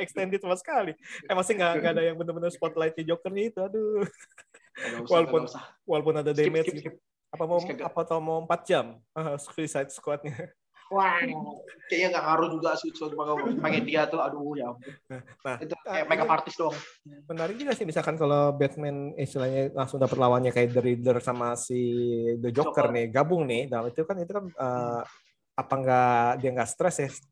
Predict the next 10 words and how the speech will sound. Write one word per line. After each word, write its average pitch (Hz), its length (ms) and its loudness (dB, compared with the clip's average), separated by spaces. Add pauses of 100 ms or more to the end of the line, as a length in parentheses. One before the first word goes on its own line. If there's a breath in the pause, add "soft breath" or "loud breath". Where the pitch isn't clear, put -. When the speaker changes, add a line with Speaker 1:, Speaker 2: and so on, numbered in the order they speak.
(300)
Speaker 1:
Apa, - 140 -2 (280)
darah 135 240 6
Speaker 2:
Hmm. 202 80 0
Speaker 1:
tinggi 165 160 4
kagak 247 320 4
ya? 139 120 6 (520 loud breath)
Mendingan 160 340 2
Speaker 2:
<laughs> - 60 2
Iya. 165 80 0
Speaker 1:
dapat, 170 220 6